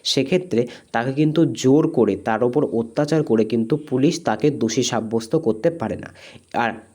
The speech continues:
একই ক্রাইমের জন্য তাকে কিন্তু ডবল পানিশমেন্ট দেওয়া যেতে পারে না, যেটাকে কি বলে? যেটাকে কিন্তু বলা হয় তোমার জিওপার্ডি।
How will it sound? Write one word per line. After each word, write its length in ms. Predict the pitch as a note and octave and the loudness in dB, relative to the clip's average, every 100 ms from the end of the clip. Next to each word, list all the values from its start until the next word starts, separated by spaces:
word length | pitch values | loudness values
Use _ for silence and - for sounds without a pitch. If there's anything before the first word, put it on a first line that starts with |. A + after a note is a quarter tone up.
| - | 0
একই 380 | A2+ A#2+ - G3+ | 0 0 0 -2
ক্রাইমের 440 | - C3+ D3 C#3+ | 0 0 2 0
জন্য 360 | A#2 G2+ A#2 - - - | 0 0 0 -4 -8 -10
তাকে 240 | - G#2+ A#2 | -6 -4 -2
কিন্তু 320 | B2+ C3+ F3+ | 0 2 2
ডবল 540 | B2 A2+ G#2 C#3+ E3+ | 2 2 2 2 2
পানিশমেন্ট 540 | C#3 G#2 G#2+ - D#3 B2+ | 2 0 -2 0 0 2
দেওয়া 160 | G#2 | 0
যেতে 200 | G#2 G#2+ | 0 0
পারে 240 | C#3 G#2 F#2 | -2 -2 -4
না, 140 | - - - - | -6 -16 -20 -6
যেটাকে 320 | A2+ A#2+ B2+ | -4 -2 -2
কি 160 | B2 B2 | -2 0
বলে? 300 | A2+ D3+ A3+ - - | 2 0 -4 -10 -8
যেটাকে 320 | G#2 G#2 A2+ | -4 -2 0
কিন্তু 280 | A#2 G#2+ B2+ | 0 -2 0
বলা 220 | G#2 G2+ | 0 0
হয় 160 | A2+ D3+ | 0 -2
তোমার 360 | A#2+ B2 D3+ | 0 0 0
জিওপার্ডি। 640 | G#2+ G#2+ G#2+ G#2 F#2 F#2 | 0 0 2 0 -2 -6